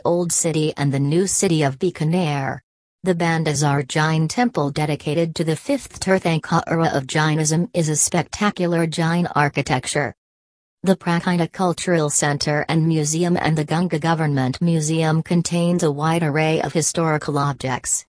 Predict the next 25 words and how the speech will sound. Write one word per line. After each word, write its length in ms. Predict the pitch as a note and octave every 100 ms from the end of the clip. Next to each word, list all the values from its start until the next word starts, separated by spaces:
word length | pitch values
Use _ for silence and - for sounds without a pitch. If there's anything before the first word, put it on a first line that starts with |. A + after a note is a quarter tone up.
| _ -
ancient 420 | D3+ E3+ - F#3 -
artifacts, 680 | D3 D#3+ D3 D3 C#3+ - -
and 180 | D#3 D3+
showcases 800 | - F3+ F3 D3+ B2+ D#3+ D#3 D#3
a 60 |
large 420 | D#3 D#3+ E3+ E3
range 320 | E3 E3 F3 F3
of 160 | E3+
terracotta 760 | - E3 D#3 - A3 F#3 C#3 -
objects 580 | D3 D3+ D3 C3 C3 -
ranging 540 | E3 E3+ F3 F3+ F3
from 260 | E3+ F3 E3+
medieval 720 | F3+ E3 D3 - F#3+ D#3 C#3+
musical 540 | D3+ E3+ F3+ F#3+ F3
instruments, 840 | E3+ E3 D#3 - C3 A#2+ A2 - - _ _
weapons, 640 | D3+ E3 C#3+ C#3 B2+ - - _
arms 460 | - F#3+ G3 F#3+ F3+
and 180 | - E3
armor 440 | - F3+ F#3 D3+ B2
from 260 | - D3
periods 480 | D3+ D#3 D3 C#3 C#3+
of 140 | - C3
various 580 | D3+ F3 F3+ F3+ F3
Rajput 500 | F#3 E3+ E3+ - D3
kings, 520 | - D3+ B2 A#2+ A#2